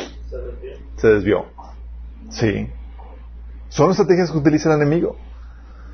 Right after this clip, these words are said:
Speaker 2: Y hay muchos, así como la pri-, la siguiente película, o siguiente entretenimiento, y se olvidan de cosas importantes. También utilizan la tecnología.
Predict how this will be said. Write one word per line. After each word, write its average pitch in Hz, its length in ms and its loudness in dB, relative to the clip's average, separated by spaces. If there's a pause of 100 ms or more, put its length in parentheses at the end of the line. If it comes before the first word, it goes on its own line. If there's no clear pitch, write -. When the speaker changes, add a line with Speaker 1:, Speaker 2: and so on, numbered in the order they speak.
(200)
Speaker 2:
Y 117 100 6
hay 131 60 8
muchos, 180 360 2
así 147 180 4
como 151 160 6
la 131 100 6
pri-, 131 220 0
la 131 80 2
siguiente 127 300 4
película, 156 880 6
o 131 280 2
siguiente 131 320 4
entretenimiento, 123 960 4
y 120 440 4 (240)
se - 100 0
olvidan 120 560 6 (100)
de 107 140 0
cosas - 400 0
importantes. - 960 -2 (1300)
También 139 260 4
utilizan 151 380 4
la 139 80 6
tecnología. 120 600 2